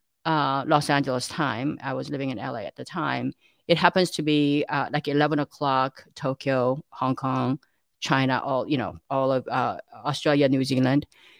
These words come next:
So I basically would spend an hour sending out all the fax, the same faxes to all of Asia. So I ended up getting a ton of customers there. So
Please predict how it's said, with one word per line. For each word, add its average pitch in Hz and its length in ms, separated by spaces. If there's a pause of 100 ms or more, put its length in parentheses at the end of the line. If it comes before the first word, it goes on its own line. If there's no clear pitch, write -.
So - 160
I 175 120
basically 185 720
would 156 180
spend 190 240
an 180 100
hour 147 440
sending 143 340
out 139 120
all 135 80
the 147 80
fax, 120 320
the 139 80
same 143 260
faxes 139 480
to 131 440 (760)
all 127 160
of 135 100
Asia. 175 400 (120)
So - 140
I 139 80
ended 131 200
up 135 120
getting 127 280
a - 80
ton 127 180
of 123 120
customers 123 420
there. - 260 (540)
So 180 560